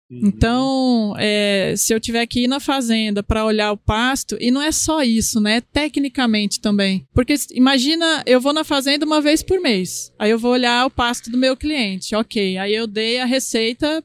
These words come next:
Speaker 2: a partir daquele dia que eu tô mudando. Mas se naquela semana eu esperava chuva e não choveu,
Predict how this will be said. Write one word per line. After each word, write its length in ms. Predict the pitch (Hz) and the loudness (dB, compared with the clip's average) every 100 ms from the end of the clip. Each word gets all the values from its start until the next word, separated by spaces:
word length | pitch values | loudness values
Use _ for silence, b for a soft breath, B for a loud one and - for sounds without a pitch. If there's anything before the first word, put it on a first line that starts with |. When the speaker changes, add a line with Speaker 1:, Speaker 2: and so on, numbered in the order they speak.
| _ | _
Speaker 2:
a 140 | 233 | -8
partir 340 | 226 240 233 262 | -4 -4 -2 -2
daquele 540 | 262 262 320 381 381 | -4 -2 -2 0 -2
dia 340 | 247 269 302 330 | -2 -2 -2 -4
que 80 | |
eu 80 | 311 | -6
tô 160 | 311 302 | -4 -4
mudando. 520 | 320 285 247 220 190 | -2 -2 0 0 0
Mas 220 | 220 240 | 0 0
se 120 | - | -2
naquela 400 | 320 349 - 311 | -2 -2 0 0
semana 480 | 302 302 269 233 226 | -2 -4 0 2 2
eu 40 | 226 | 0
esperava 520 | - 240 240 233 240 | 0 -2 -2 -2 -4
chuva 300 | - 226 214 | -2 0 2
e 40 | |
não 140 | 214 208 | 2 2
choveu, 640 | - 208 214 269 311 | 0 0 0 0 -2